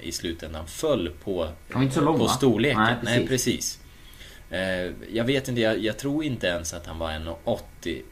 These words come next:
Speaker 1: Han, eh, han kanske slår mig. Det kanske är så att han är en åttiofem. Jag vet
Speaker 2: Mm,
Speaker 1: inte.
Speaker 2: han
Speaker 1: Men
Speaker 2: kan
Speaker 1: jag,
Speaker 2: försöka kolla
Speaker 1: jag,
Speaker 2: det.
Speaker 1: jag minns att han, att han var kortare, eh, än, än,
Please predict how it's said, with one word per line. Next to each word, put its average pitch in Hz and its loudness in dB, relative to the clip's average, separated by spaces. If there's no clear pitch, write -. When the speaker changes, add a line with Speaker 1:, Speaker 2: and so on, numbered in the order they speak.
Speaker 1:
Han, 95 -6
eh, - -12
han 104 -4
kanske 139 6
slår 160 8
mig. 90 0
Det 104 -2
kanske 117 4
är 135 6
så 120 -2
att 92 0
han 87 -4
är 82 -2
en 80 -8
åttiofem. 85 -4
Jag 101 0
vet 131 4
Speaker 2:
Mm, 104 -2
Speaker 1:
inte. 113 -4
Speaker 2:
han 101 0
Speaker 1:
Men 123 6
Speaker 2:
kan 120 12
Speaker 1:
jag, 139 8
Speaker 2:
försöka 143 10
kolla 151 10
Speaker 1:
jag, - 0
Speaker 2:
det. 135 8
Speaker 1:
jag 151 8
minns 170 0
att - -4
han, 95 -2
att - -8
han 87 -4
var 80 0
kortare, 85 -2
eh, 65 -6
än, 78 -4
än, 95 -2